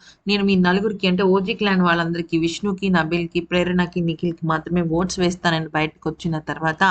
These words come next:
తను చాలాసేపు మీడియా, ప్రెస్‌తో పాటుగా విలేకరులతో కూడా మాట్లాడాడు. అయితే ఆ తర్వాత పృథ్వీ చెప్పిన ఆన్సర్స్ నిజంగా మైండ్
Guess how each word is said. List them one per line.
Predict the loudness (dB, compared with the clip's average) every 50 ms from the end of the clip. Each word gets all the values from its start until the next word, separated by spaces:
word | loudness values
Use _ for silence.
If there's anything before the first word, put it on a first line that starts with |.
| 2 2 -2 -4 -6 -12 -20 -20 -14 _
తను | 0 0 2 4 4 4 2 2 0 2
చాలాసేపు | 2 4 6 6 4 2 2 -2 0 0 0 0 0 0 2 4 6 6 6 4 4
మీడియా, | 2 2 2 2 4 4 4 4 4 2
ప్రెస్‌తో | 0 -2 0 0 0 -2 -2 -4 -6
పాటుగా | -2 0 -2 -2 -2 -4 -6 -2
విలేకరులతో | -2 0 0 0 -2 -2 -2 -2 -2 -2 -2 -6
కూడా | -8 -6 -4 -6 -6 -6 -8
మాట్లాడాడు. | -12 -12 -8 -6 -4 -2 -2 -4 -4 -6 _ _ -20 -18 -18 -12 -2 0
అయితే | 0 0 0 -4 -6 -4 0 0
ఆ | 0 0 0 _ -4
తర్వాత | -2 -2 -2 0 -2 -4 -2 0 2 4 4 4 2 -2 -4 -10 _
పృథ్వీ | -6 -6 -6 -6 -4 -6 -6
చెప్పిన | -4 -4 -6 -6 -6 -10 -8 -4 0
ఆన్సర్స్ | 0 0 0 0 -2 -4 -4 -2 -2
నిజంగా | -4 -2 -2 -4 -4 -2
మైండ్ | -2 -2 -2 -2 -2 -4 -6